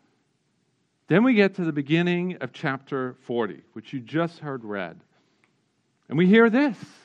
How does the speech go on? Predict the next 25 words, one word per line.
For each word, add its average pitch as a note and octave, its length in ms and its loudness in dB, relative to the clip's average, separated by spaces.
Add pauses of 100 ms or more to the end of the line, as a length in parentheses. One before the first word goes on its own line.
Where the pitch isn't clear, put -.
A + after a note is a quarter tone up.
(420)
"Comfort, A3 760 -4 (720)
comfort G#3+ 680 -2
my C3 180 -6
people, A#2 420 -8
says A2+ 320 -8
your G#2 140 -4
God. F#2 440 -8 (300)
Speak G#3+ 480 -4
tenderly F3+ 840 -4
to C#3 160 -10
Jerusalem A#2+ 840 -8 (420)
and C#3 160 -8
cry E3 500 -2
to D#3 120 -4
her A#2+ 220 -6
that B2 180 -6
her C3+ 140 -6
warfare D#3+ 680 -4
is B2+ 160 -12
ended, A2+ 480 -8 (600)
that D3+ 160 2
her D#3+ 180 2
iniquity D3+ 640 0
is C#3 120 -6
pardoned, A2+ 680 -8